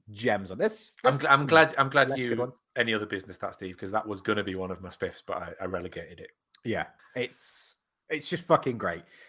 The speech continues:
Speaker 1: It's a really good way of seeing lots of different shorts. Like, uh, uh, Al spiffed the YouTube channel Dust, uh, a little while back. I say a little while back, like, two years ago. Um, and it's the same sort of thing, like, lots of just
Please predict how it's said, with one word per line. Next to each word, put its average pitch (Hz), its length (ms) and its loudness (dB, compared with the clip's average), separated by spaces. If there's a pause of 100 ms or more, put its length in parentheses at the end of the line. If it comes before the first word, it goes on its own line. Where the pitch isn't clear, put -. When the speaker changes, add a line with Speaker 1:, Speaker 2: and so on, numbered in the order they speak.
Speaker 1:
It's 156 140 4
a 170 40 8
really 175 220 10
good 143 280 8
way 113 320 4
of 113 120 -6
seeing 104 480 -4
lots 117 300 -8
of 104 80 -12
different 101 300 -10
shorts. - 360 -10
Like, 104 260 -2 (540)
uh, 117 420 4 (640)
uh, 117 320 6
Al 127 520 6
spiffed - 520 2 (460)
the 110 320 -2
YouTube 117 220 -6
channel 107 320 -4 (180)
Dust, - 420 0 (240)
uh, 127 460 2
a 123 80 -2
little 127 160 0
while 139 160 6
back. 160 300 2 (360)
I 113 80 0
say 120 100 4
a 107 40 4
little 101 160 0
while 98 140 2
back, 113 200 2
like, 101 160 -8
two 101 140 -8
years 90 200 -2
ago. 90 140 -2 (440)
Um, 104 500 2 (220)
and 131 80 0
it's 135 80 -2
the 143 60 -6
same 139 160 2
sort - 120 -6
of - 40 -10
thing, 101 120 -2
like, 98 140 -2
lots 135 280 2
of 110 120 -2
just - 180 -4